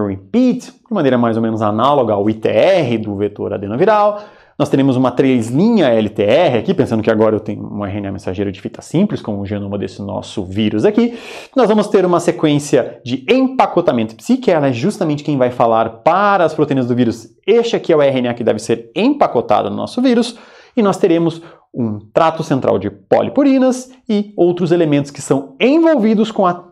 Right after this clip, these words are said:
transferência desse nosso genoma viral para o núcleo celular. Ou seja, eu preciso arrastar o mesmo para lá antes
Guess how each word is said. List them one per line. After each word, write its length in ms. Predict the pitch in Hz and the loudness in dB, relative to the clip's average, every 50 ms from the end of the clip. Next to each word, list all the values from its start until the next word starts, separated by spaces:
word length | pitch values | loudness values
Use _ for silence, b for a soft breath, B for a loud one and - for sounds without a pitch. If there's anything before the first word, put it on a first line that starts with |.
| _ - | _ 0
transferência 1300 | - 202 233 269 302 320 330 320 320 - - 247 202 185 160 160 185 233 269 311 285 302 - 226 196 | 2 4 4 4 4 4 2 2 0 0 2 2 4 4 4 4 4 4 4 2 2 2 2 2 2
desse 400 | 160 147 147 151 147 147 - 143 | 4 2 2 2 0 -2 -2 -2
nosso 640 | 135 127 120 117 113 113 110 - - - - 110 107 | -2 0 -2 -2 -2 -4 -6 -8 -12 -10 -8 -8 -6
genoma 560 | 101 107 104 104 98 101 98 98 98 95 101 | -4 -4 -4 -4 -4 -6 -8 -8 -8 -8 -6
viral 460 | 101 131 170 - 143 160 - 160 - - _ _ | -2 0 0 2 2 0 -2 -4 -10 -20 _ _
para 600 | - 196 208 220 220 233 233 226 226 233 233 233 - | -6 -4 -4 -4 -6 -6 -6 -4 -4 -6 -6 -6 -8
o 220 | 185 202 214 175 | -6 -4 -4 -4
núcleo 360 | 143 127 127 127 - - 151 | -4 -4 -6 -8 -8 -12 -12
celular. 540 | 147 - - 190 226 226 190 180 180 175 B B B B B B B B | -12 -8 -6 -4 0 0 2 2 0 0 B B B B B B B B
Ou 60 | - | -2
seja, 400 | - 165 160 160 175 180 175 - - | 0 2 2 2 0 -2 -4 -10 -10
eu 60 | - - | -10 -8
preciso 280 | 120 113 117 117 117 131 | -6 -4 -2 0 0 0
arrastar 600 | 131 131 151 151 147 - - - 120 120 117 110 | 0 0 -4 -6 -8 -6 -2 0 2 2 2 0
o 60 | 104 | -4
mesmo 320 | 98 98 95 95 104 98 | -6 -8 -10 -10 -10 -4
para 180 | - 120 117 135 | -2 0 2 2
lá 220 | 143 117 107 107 B B B B B B _ - | 2 0 0 -2 B B B B B B _ 0
antes 600 | 165 147 147 151 147 143 - 156 147 147 - - | 2 2 2 2 0 -2 -4 -4 -6 -6 -8 -16